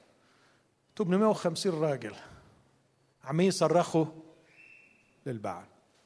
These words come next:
وهو بقى كم الإيمان وكم الثقة. قال لهم: "الإله اللي يجيب بنار من السماء يا حبيبي، ما-، واحدة واحدة.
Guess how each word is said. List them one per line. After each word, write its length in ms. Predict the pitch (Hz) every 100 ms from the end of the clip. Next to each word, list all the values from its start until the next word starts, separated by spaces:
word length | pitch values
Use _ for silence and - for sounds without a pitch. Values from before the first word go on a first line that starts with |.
| _ _ _ _ _ - - - _ _
وهو 260 | 127 - 214
بقى 260 | 214 214 - - _
كم 360 | - 269 277 240
الإيمان 580 | 214 220 220 247 269 233
وكم 420 | 196 285 320 262
الثقة. 460 | 247 - - 277 - - - _ _ _ _ _
قال 100 | 202
لهم: 160 | 294 330
"الإله 360 | 262 254 311 247
اللي 160 | 247
يجيب 320 | 247 208 285
بنار 400 | 240 240 294 302
من 180 | 226 247
السماء 800 | 233 - 302 320 320 311 - - - - _ _ -
يا 60 | -
حبيبي، 520 | 185 196 311 285 277
ما-، 760 | 220 196 - - 208 - - 214
واحدة 460 | 226 254 - 254
واحدة. 340 | 262 - 180